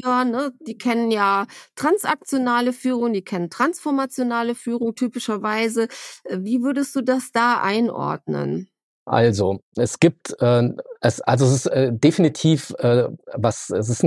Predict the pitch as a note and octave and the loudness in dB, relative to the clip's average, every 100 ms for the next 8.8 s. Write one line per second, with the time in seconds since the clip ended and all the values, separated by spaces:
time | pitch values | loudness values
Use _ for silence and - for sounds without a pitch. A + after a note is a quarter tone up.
0 | A#2 - - C#3 D3+ - C#3 C#3+ D#3 - | 2 2 2 4 2 2 4 4 4 0
1 | - G2 F#2+ F#2 - G2+ - F#2+ F#2 G2 | -8 -8 -6 -6 -4 -2 -2 -4 -2 -2
2 | G2 F#2 G#2+ G#2 B2 B2+ C#3+ C#3 - - | -2 -2 -2 0 0 0 0 -2 0 -2
3 | B2+ - B2 - - D#3 C#3+ D3 D3 - | -2 -2 -4 -4 0 2 4 2 0 -2
4 | D#3+ D#3+ - - D#3+ F3+ A3+ - _ _ | -2 0 -2 -2 0 0 -2 -10 _ _
5 | _ _ _ F#3+ G#3 G#3+ G3+ F#3+ - A#3+ | _ _ _ -4 -2 -2 -2 -2 4 4
6 | A#3 - F#3+ F#3 - F#3 - - F3 F#3+ | 6 2 2 0 -2 -4 -4 -4 -2 0
7 | F3+ - F3 E3+ F3 - - _ - E3+ | -4 -4 -4 -4 -6 -12 -20 _ -6 -4
8 | - D#3+ - F#3 C3+ G#2+ G2 | -2 -6 -4 2 4 4 4